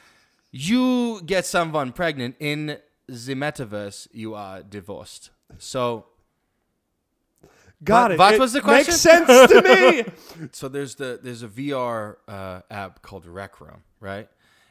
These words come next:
Speaker 1: And it's just like a community cesspool where everyone who has
Speaker 2: Cesspool?
Speaker 1: V R can go in and just talk to each other. And
Speaker 2: Really?
Speaker 1: it's, it, it's mostly younger kids, and they're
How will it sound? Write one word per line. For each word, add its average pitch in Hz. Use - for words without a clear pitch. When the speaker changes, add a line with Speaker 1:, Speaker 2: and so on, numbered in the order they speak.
Speaker 1:
And 113
it's 113
just -
like 104
a 110
community 110
cesspool 98
where 92
everyone 107
who 110
has 104
Speaker 2:
Cesspool? -
Speaker 1:
V 320
R 302
can 110
go 113
in 107
and 98
just -
talk 120
to 104
each 92
other. 85
And 104
Speaker 2:
Really? 175
Speaker 1:
it's, 120
it, 127
it's -
mostly 170
younger 131
kids, 190
and 120
they're 123